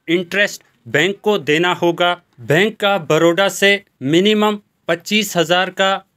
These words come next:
पर्सनल लोन ले सकते हैं, मैक्सिमम बीस लाख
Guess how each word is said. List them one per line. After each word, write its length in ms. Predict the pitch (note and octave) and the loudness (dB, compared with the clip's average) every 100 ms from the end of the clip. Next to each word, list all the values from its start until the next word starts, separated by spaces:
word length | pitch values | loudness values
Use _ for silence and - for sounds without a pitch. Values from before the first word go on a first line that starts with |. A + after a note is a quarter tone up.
| - | -6
पर्सनल 500 | E3+ E3+ G3+ G3+ G3+ | -6 -4 0 0 2
लोन 320 | F3+ F#3 F#3+ - _ A#2+ | 2 2 0 -8 _ -4
ले 200 | D3 F#3 | 0 0
सकते 460 | F#3 E3+ - F#3 | -2 -6 -2 -2
हैं, 320 | D#3 D#3 E3+ E3+ _ _ | 0 -2 -4 -6 _ _
मैक्सिमम 640 | B2 C3+ E3+ D#3+ G3+ G#3 G3+ - _ A2+ | -6 -2 -2 0 0 0 -2 -8 _ -8
बीस 460 | G#2+ F#3 G#3 - | -2 0 -2 -2
लाख 320 | E3 F3+ F#3 | -2 -2 -4